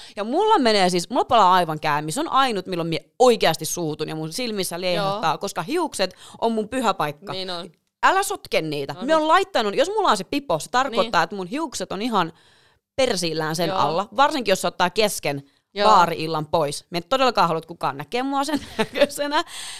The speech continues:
Speaker 1: Niin vähän sama juttu, että mie on laittanut sen klipsin vaivalla sinne
Speaker 2: Niin.
Speaker 1: päähän asetellut, että se pysyy siellä näitten mun tekohiusten <laughs> kanssa. Sit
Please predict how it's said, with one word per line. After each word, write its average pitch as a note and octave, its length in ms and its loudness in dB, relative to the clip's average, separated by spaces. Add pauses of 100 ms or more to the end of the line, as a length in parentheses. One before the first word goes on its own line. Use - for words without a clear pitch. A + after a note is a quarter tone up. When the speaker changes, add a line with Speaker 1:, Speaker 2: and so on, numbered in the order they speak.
(220)
Speaker 1:
Niin C#4+ 180 -6
vähän G4 200 2
sama F#4+ 180 0
juttu, F#4 240 -2
että A#3 120 -2
mie C#4 100 0
on A3 60 4
laittanut D4 340 0
sen E4 100 -4
klipsin C#4 400 -6
vaivalla C4 380 0
sinne A3+ 420 -6 (160)
Speaker 2:
Niin. A3+ 320 -10
Speaker 1:
päähän B3+ 420 4
asetellut, A3 440 -2
että F#3+ 80 -4
se G3+ 60 -10
pysyy C4 380 -8
siellä F#3 320 -2
näitten F3 260 -6
mun F3+ 120 -8
tekohiusten F#3 600 -6 (360)
<laughs> - 300 -10
kanssa. G3+ 460 -4 (480)
Sit B4 200 -2